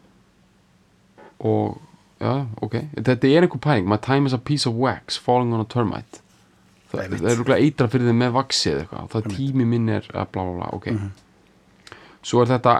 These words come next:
Speaker 1: endurtekið rosalega mikið, eh, og innskotsorðin sem hann er með er „Get crazy with the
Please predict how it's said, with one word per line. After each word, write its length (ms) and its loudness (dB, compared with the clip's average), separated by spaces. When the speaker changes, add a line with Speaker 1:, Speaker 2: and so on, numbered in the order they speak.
Speaker 1:
endurtekið 580 2
rosalega 520 6
mikið, 420 0
eh, 140 -2
og 220 4
innskotsorðin 680 4
sem 120 2
hann 100 4
er 40 2
með 300 2
er 200 2
„Get 220 0
crazy 400 0
with 240 0
the 140 -2